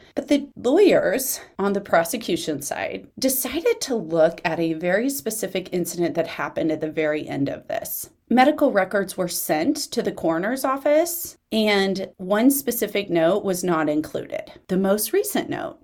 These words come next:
the note that the lawyers wanted to see. And the lawyers decided at the time that they served me with paperwork the week before I had my daughter,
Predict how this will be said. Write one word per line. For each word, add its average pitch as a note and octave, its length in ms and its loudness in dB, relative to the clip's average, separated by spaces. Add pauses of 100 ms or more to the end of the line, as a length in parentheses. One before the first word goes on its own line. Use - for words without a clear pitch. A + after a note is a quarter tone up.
(140)
the F#3 100 2
note A3 540 4
that G#3+ 140 -2
the G3 80 4
lawyers G3 500 2
wanted E3+ 320 2
to - 80 -12
see. - 500 -2 (180)
And B3+ 160 4
the C4 100 4
lawyers F4 520 0
decided - 720 -2 (380)
at G3+ 100 -4
the G3+ 80 -2
time A#3+ 440 0
that A3 180 2
they F#3+ 480 -2
served G3+ 540 -2
me D3+ 120 -2
with E3 220 -2
paperwork C#3+ 640 -4
the G3 80 -4
week E3+ 320 -4
before F3+ 380 -2
I E3 80 2
had D#3+ 240 -2
my F3+ 140 -2
daughter, G3 520 -2